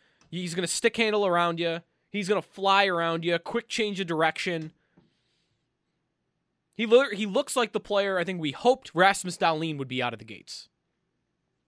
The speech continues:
That defenseman, I don't think, is in this draft coming up. So they'll get a guy somewhere between one and four,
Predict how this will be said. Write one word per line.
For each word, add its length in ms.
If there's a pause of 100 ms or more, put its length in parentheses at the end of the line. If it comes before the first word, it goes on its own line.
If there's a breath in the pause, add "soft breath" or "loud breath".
(340)
That 240
defenseman, 640 (340)
I 120
don't 160
think, 180
is 80
in 200
this 120
draft 340
coming 220
up. 220 (400)
So 200
they'll 200
get 180
a 60
guy 400 (1500)
somewhere 380
between 360
one 160
and 140
four, 380